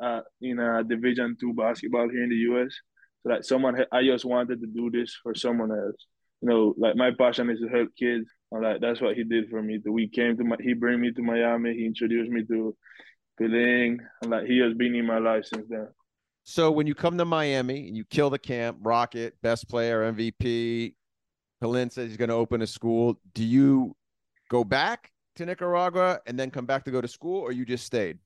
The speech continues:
Speaker 1: No, I had to go back to go get a student visa. So I went back, like, for one week or two, get my visa, and then that's when I came back and stayed.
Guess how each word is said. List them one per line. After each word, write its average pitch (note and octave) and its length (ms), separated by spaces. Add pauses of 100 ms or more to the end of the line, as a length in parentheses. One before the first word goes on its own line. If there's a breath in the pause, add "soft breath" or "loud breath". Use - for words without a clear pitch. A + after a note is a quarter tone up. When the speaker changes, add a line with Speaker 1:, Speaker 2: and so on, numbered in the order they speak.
(320)
Speaker 1:
No, B2+ 80
I C3+ 120
had C3+ 180
to B2+ 80
go B2 220
back A#2 180
to A2+ 80
go A#2+ 160
get A#2+ 160
a A2 80
student A#2+ 480
visa. A2+ 320 (640 soft breath)
So - 100
I B2 60
went B2 260
back, B2 120
like, A#2+ 220 (100)
for A#2 120
one B2 380
week C3+ 300
or B2 100
two, C#3 400 (500)
get A#2+ 140
my A#2 160
visa, B2+ 440
and A2+ 160
then A2+ 160
that's A2 220
when A2 120
I G#2 120
came A2 280
back G#2+ 180
and G#2+ 160
stayed. G2 340